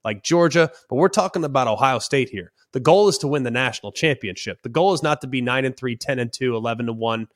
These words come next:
runners up in the Big Ten East. The goal is to win a national championship. If they can't throw the football all over the yard, how do they beat you? I haven't seen them be able to earn tough yardage on the ground in a while.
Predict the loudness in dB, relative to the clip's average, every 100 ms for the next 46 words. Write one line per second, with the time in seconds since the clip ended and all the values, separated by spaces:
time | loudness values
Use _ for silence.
0 | _ _ -2 2 2 2 0 0 -6 -6
1 | -8 -8 -10 -10 -10 -10 -10 -12 -14 _
2 | _ _ -8 2 4 4 2 0 0 0
3 | 0 -2 -2 -6 0 0 0 -6 -8 -12
4 | -16 _ _ _ _ _ -2 -2 4 4
5 | 4 2 4 4 2 -4 0 4 4 4
6 | 0 2 4 4 6 4 2 -2 4 6
7 | 6 2 -6 _ _ 0 2 2 0 -4
8 | -2 -4 -6 -10 -16 _ _ _ _ _
9 | _ _ _ _ _ _ -2 0 0 -2
10 | -4 -4 -4 -2 -2 -2 -4 -8 -4 -4
11 | -4 -4 -2 -2 -2 -4 -2 -2 -6 -6
12 | -4 -2 -2 -6 -4 0 0 -2